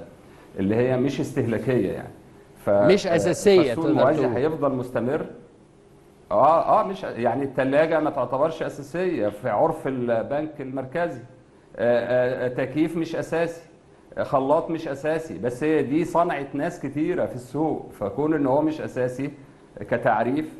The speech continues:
Speaker 1: إلا إنه أساسي بالنسبة للتاجر أو المستورد.
Speaker 2: أستاذ علاء،
Speaker 1: فبيضطر
Speaker 2: طب ما أنا عندي
Speaker 1: إنه
Speaker 2: النهاردة،
Speaker 1: يودي دولاره.
Speaker 2: آه، إيه،
Speaker 1: آه.
Speaker 2: لأن أنا عندي النهاردة، يعني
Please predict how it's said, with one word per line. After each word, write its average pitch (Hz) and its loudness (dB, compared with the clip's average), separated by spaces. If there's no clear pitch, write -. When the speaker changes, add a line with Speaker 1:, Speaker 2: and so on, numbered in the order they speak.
Speaker 1:
إلا 139 2
إنه 156 2
أساسي 151 -2
بالنسبة 131 -2
للتاجر 123 0
أو 147 2
المستورد. 180 -2
Speaker 2:
أستاذ 151 -2
علاء، 147 4
Speaker 1:
فبيضطر 143 4
Speaker 2:
طب 131 -2
ما 143 0
أنا 147 0
عندي 156 -2
Speaker 1:
إنه 135 0
Speaker 2:
النهاردة، 143 4
Speaker 1:
يودي 131 2
دولاره. 139 2
Speaker 2:
آه، 104 2
إيه، 131 -2
Speaker 1:
آه. 101 -6
Speaker 2:
لأن 120 -4
أنا 135 -2
عندي 139 -2
النهاردة، 113 -4
يعني 95 -6